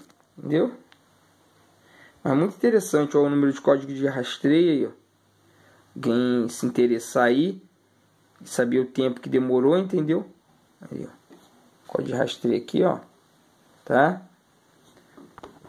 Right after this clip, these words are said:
Eu tô muito satisfeito, muito satisfeito. Depois eu vou utilizar. Eu vou encomendar também umas máscaras pra retirada de cravo, tá? Vocês gostando do vídeo aí, dá um like aí,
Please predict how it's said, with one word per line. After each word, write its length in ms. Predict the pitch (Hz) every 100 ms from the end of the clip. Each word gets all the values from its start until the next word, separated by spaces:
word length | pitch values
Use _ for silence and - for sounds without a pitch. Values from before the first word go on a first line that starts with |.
| -
Eu 140 | 143
tô 120 | 160 180
muito 280 | 185 220
satisfeito, 680 | - 214 - - 127 107 - - -
muito 220 | 139 156
satisfeito. 400 | 185 - - 190
Depois 280 | - - 143
eu 80 |
vou 140 | 156 165
utilizar. 640 | 160 175 165 131 82 - - _ _ _ _ _ _ - - -
Eu 140 | 120
vou 100 | 123
encomendar 460 | 135 147 143 139 139
também 240 | 143 139
umas 240 | 139 139 131
máscaras 560 | 123 110 - 113 120 - - - - -
pra 280 | - 123 123
retirada 480 | 123 123 139 131 131
de 100 | 131
cravo, 480 | - 101 82 65 - - _ _
tá? 340 | - 117 139 147 - - - - - - - - - - -
Vocês 220 | - 160
gostando 460 | 165 170 180 180
do 120 | 175 160
vídeo 360 | 156 175 220
aí, 340 | 170 220 240 - _ _ _ -
dá 140 | 143
um 160 | 165 147
like 420 | 147 160 156 156
aí, 400 | 151 165 190